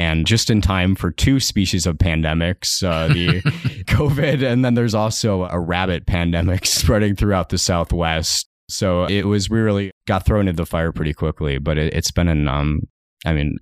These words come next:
Speaker 1: it's been an absolutely amazing adventure so far. I'm s-, I'm thrilled to be in Northwest Arkansas. I think this is one of the most underrated parts of the country, and it's so cool to, well, it's, there's just, when your finance professors write you a big check,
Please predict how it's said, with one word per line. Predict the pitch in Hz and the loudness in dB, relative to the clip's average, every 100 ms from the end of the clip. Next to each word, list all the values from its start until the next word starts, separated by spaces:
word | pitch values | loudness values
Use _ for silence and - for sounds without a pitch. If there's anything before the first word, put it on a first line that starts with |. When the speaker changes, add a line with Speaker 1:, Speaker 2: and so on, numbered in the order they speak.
| _ | _
Speaker 1:
it's | - 87 | -6 -4
been | - 90 | 0 0
an | 76 | 0
absolutely | 76 - 82 73 76 76 71 - | -2 -2 -2 0 -2 -2 -2 -2
amazing | 76 71 76 | -2 0 -2
adventure | 71 71 71 - 78 | -2 -2 -2 -2 -2
so | - 73 | 0 -2
far. | 73 73 67 71 - - | 0 0 0 -2 -6 -8
I'm | 71 80 | -4 -4
s-, | - - | -6 -6
I'm | 58 71 73 78 | -4 -2 -2 -2
thrilled | - 82 | 0 2
to | 80 | 2
be | 78 | 2
in | 73 | 0
Northwest | 71 73 73 | 0 0 0
Arkansas. | - 71 78 73 - 73 73 76 78 _ _ | 0 0 0 -2 0 0 0 -2 -4 _ _
I | 78 | -4
think | - 82 | -2 -2
this | 80 | -2
is | - | 0
one | 76 | 0
of | |
the | 73 | 0
most | 73 - | 0 0
underrated | 76 76 73 73 | 0 0 0 0
parts | 73 69 71 | 0 0 -2
of | - | -4
the | 71 | -4
country, | 69 73 69 69 76 | -2 -2 0 -2 -2
and | - 73 | -2 0
it's | 71 - | 0 -2
so | - 107 101 | 0 0 0
cool | - 85 76 76 | 0 -2 -2 -4
to, | - 76 73 76 76 82 _ | -4 -2 -2 -2 -4 -8 _
well, | 95 85 | -2 0
it's, | 85 - - | 0 -4 -6
there's | 85 104 104 | 0 0 0
just, | 117 120 110 - - _ _ - | -2 -2 0 -2 -6 _ _ -4
when | 87 | -2
your | 78 | -2
finance | - 104 123 117 | -2 -2 0 0
professors | - 113 104 101 107 98 | -2 -2 -2 0 -2 0
write | 107 104 | 0 0
you | 113 | 0
a | 101 | 0
big | 98 87 | 0 -2
check, | - - 98 87 - - | -4 -2 -2 -4 -10 -20